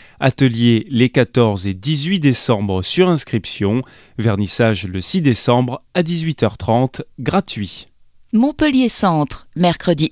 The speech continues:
Speaker 2: onze décembre à dix-huit heures trente, concert par la chorale New Gospel trente-quatre,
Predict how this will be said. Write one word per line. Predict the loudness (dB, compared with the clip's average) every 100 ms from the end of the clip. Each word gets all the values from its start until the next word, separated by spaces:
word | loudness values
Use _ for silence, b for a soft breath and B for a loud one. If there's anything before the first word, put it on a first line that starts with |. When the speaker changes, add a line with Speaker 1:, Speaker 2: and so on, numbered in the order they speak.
| 0
Speaker 2:
onze | 0 2
décembre | 2 2 2 2 2
à | 2
dix-huit | 2 0 0
heures | 0 -2
trente, | -2 0 0 -2 B B B
concert | 0 2 2 2 0 -2
par | 0 2
la | 2
chorale | 2 2 2 2
New | 4 4
Gospel | 2 0 0 0 0
trente-quatre, | 0 0 0 0 0 -4